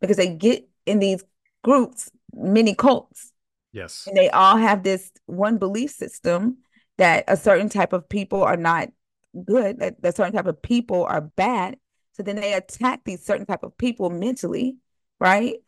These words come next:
Speaker 1: Or they withhold resources from a certain type of people because of a belief system. So
Speaker 2: Mm.
Speaker 1: those, those are not the communities I'm talking <laughs> about.
Speaker 2: Yeah, no. It's interesting because your family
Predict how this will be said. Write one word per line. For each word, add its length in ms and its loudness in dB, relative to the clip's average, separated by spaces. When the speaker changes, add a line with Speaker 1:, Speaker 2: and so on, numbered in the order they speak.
Speaker 1:
Or 120 2
they 100 4
withhold 560 0
resources 680 -2
from 200 -8
a 40 -6
certain 300 0
type 200 0
of 120 -4
people 260 -2
because 320 -4
of 120 -10
a 60 -8
belief 360 0
system. 540 -10
So 500 4
Speaker 2:
Mm. 260 -2
Speaker 1:
those, 500 4
those 300 4
are 80 2
not 220 0
the 60 -8
communities 560 -6
I'm 100 -8
talking 320 -2
<laughs> 20 4
about. 460 2
Speaker 2:
Yeah, 520 4
no. 500 -4
It's 200 0
interesting 400 -4
because 240 -8
your 80 0
family 680 -2